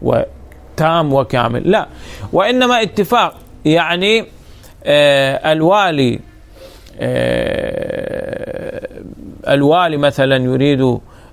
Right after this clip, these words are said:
الذهاب إلى الحرب أو، آه، القتال أو الغزو أو نحو ذلك،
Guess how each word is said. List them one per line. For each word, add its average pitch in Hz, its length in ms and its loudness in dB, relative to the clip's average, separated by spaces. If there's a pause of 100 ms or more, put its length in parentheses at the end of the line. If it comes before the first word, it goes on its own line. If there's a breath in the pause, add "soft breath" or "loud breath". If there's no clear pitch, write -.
(140)
الذهاب 120 800 0
إلى 127 280 2
الحرب 165 800 0 (140)
أو، 135 360 0 (760 soft breath)
آه، - 960 -4
القتال 160 920 0 (160)
أو 139 240 2
الغزو 165 600 4
أو 147 260 0
نحو 147 240 0
ذلك، 147 680 2